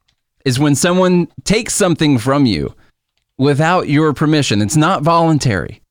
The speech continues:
They take it from you. It was yours, and they take it forcefully from you. That's what has to be theft. Now, then they're gonna talk about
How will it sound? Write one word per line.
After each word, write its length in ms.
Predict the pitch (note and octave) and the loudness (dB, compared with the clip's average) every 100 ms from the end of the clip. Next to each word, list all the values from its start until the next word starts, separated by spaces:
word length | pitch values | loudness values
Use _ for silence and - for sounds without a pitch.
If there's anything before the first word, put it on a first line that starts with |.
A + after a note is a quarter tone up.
| _ _ _ | _ _ _
They 200 | - C#3 | -4 -2
take 280 | F3 F#3+ F#3+ | 0 0 0
it 120 | D3+ - | -2 -2
from 220 | A#2+ G#2+ | -2 0
you. 180 | F#2 G#2+ | 0 0
It 100 | C#3+ | 0
was 320 | E3 F#3 D#3+ | 0 0 0
yours, 340 | C#3+ B2 C3 | 2 2 0
and 120 | C3+ | 0
they 80 | C#3 | 0
take 240 | C#3 D3 C#3 | 0 -2 -2
it 120 | - | -4
forcefully 520 | D3+ C#3 B2+ C3+ C3 | -2 -2 -2 -2 -2
from 280 | B2 C#3+ B2+ | 0 0 0
you. 120 | G2+ - _ _ _ _ _ | 0 -4 _ _ _ _ _
That's 240 | - D#3+ - | -4 -4 -2
what 120 | E3+ | 0
has 240 | E3+ D3+ | 0 -2
to 80 | C3 | -2
be 100 | C3+ | -2
theft. 540 | B2 D3 A#2+ - - - _ _ _ - | -2 -2 -2 -4 -16 -20 _ _ _ -6
Now, 120 | D3 | -2
then 160 | D#3+ F#3 | 0 2
they're 140 | G3 | 2
gonna 180 | F#3+ F#3 | 2 0
talk 280 | D#3 E3 E3 | 0 0 0
about 300 | C#3 C3+ A2 | 0 0 0